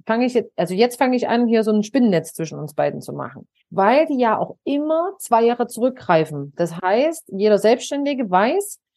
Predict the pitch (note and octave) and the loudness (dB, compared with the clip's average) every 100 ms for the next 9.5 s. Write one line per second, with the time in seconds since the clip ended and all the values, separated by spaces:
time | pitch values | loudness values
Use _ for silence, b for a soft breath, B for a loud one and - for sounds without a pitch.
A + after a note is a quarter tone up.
0 | _ - G3+ G3+ G3 G3 A3 - - _ | _ -12 -4 -2 0 2 2 2 -6 _
1 | G#3 A3+ - - - _ F3+ - G3+ A3 | 0 0 -4 -14 -18 _ -14 0 4 4
2 | G#3 F#3 F#3 - F3+ F3+ B3 - G#3+ G#3+ | 4 0 -4 -4 -2 0 -2 -2 -8 -6
3 | G#3 F#3+ F#3 F3+ - G#3 A3 D4+ - - | -4 -2 -4 -6 -6 -2 0 -2 -4 -6
4 | F3 E3+ F#3 F#3 A3+ C#4+ F4+ _ _ _ | -8 -8 -6 -2 -2 -4 -6 _ _ _
5 | - G3+ G3+ G3+ F3+ F#3+ G#3+ B3 B3 A#3 | -4 0 0 -2 -2 0 2 2 0 2
6 | B3 C4 C4 B3 - A3+ A3+ - G#3 G3+ | 2 4 0 0 0 0 -2 -2 0 0
7 | F#3 D#3+ - - - G#3+ C4+ F4+ - G3+ | -2 -6 -8 -10 -2 2 2 2 0 0
8 | F#3 G3 G3 C4+ D4+ D4+ G3+ C#3+ C3+ G#3 | 2 0 0 -4 -2 -4 -4 -4 -2 -4
9 | - - F#3 F#3 - | -4 -6 -4 -6 -10